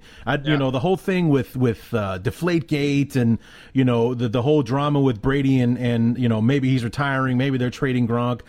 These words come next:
Speaker 1: None of that stuff interests me. None of that stuff makes me happy. Like, "Oh, maybe the Patriots are falling apart." No. I wanna see somebody straight up beat the Patriots and be their successor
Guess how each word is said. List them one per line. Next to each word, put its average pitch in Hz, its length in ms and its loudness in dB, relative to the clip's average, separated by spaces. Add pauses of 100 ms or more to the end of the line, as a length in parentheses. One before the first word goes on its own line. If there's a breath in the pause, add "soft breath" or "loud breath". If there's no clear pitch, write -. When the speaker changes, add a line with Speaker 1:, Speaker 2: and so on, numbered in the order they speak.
(220 loud breath)
Speaker 1:
None 202 160 2
of 214 40 -2
that 196 140 0
stuff - 300 -2
interests 135 380 -2
me. 98 120 -2
None 143 160 2
of 165 60 -2
that 151 180 0
stuff 127 260 -4
makes 127 240 -4
me 120 100 0
happy. 113 480 -4 (180 loud breath)
Like, 127 180 -2
"Oh, 180 200 4
maybe 139 260 0
the 131 100 -2
Patriots 156 460 -2
are 143 60 -2
falling 147 380 -2
apart." 123 360 0
No. 135 220 -4 (440 loud breath)
I 214 120 2
wanna 220 240 2
see 170 240 0
somebody 156 400 0
straight 135 400 -2
up 113 260 -6
beat 135 240 2
the - 60 -4
Patriots 120 680 0
and 117 200 0
be 127 140 2
their 113 180 0
successor 110 640 -4